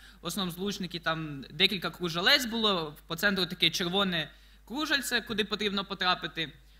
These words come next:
А на другій галявині досить далеко намалював лінію, з якої мали стріляти ці люди. Він покликав своїх юнаків, поставив їх і каже: «Сьогодні я буду випробовувати вас, подивлюся, за цей от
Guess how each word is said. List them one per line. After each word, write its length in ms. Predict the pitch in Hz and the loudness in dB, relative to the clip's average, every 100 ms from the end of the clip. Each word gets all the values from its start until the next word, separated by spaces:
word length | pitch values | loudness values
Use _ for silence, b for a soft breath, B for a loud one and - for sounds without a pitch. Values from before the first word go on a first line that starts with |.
| b | b
А 100 | 175 | 0
на 100 | 190 | 0
другій 280 | 233 339 262 | 2 2 4
галявині 540 | 226 254 302 269 233 | 4 6 4 2 0
досить 340 | 190 220 220 | 2 0 0
далеко 560 | 165 185 285 302 262 220 | -2 4 4 4 2 2
намалював 720 | 180 175 175 185 247 262 - - | 2 2 0 4 4 2 -8 -4
лінію, 400 | 170 139 123 123 - - - | -2 -2 -4 -10 -16 -20 -8
з 100 | 156 | -6
якої 260 | 165 269 | 0 2
мали 300 | 220 208 220 | 4 6 4
стріляти 460 | 208 165 170 185 185 | 2 2 4 4 2
ці 160 | - | -4
люди. 320 | 165 131 127 - - - - - - - - B B 214 | -4 -6 -8 -12 -20 -20 -20 -20 -20 -20 -20 B B -2
Він 160 | 277 269 | -2 0
покликав 420 | 247 262 302 226 | 0 0 0 0
своїх 260 | 226 220 | 0 -2
юнаків, 460 | 208 180 180 - - | -2 -4 -2 -4 -4
поставив 400 | 180 240 302 269 | -4 2 2 2
їх 140 | 226 | -2
і 80 | - | -4
каже: 360 | - 156 135 123 - - b b b - | -2 -2 -2 -10 -18 -20 b b b -6
«Сьогодні 380 | - 262 302 | 2 4 6
я 80 | 262 | 6
буду 300 | 190 233 233 | 6 4 4
випробовувати 680 | 190 170 170 202 269 247 226 | 4 2 2 4 6 6 6
вас, 200 | 196 196 | 6 4
подивлюся, 840 | - 170 180 220 202 160 151 143 | 2 0 2 2 2 2 2 0
за 160 | 143 175 | -2 -2
цей 220 | 226 226 | 2 2
от 160 | 185 | 2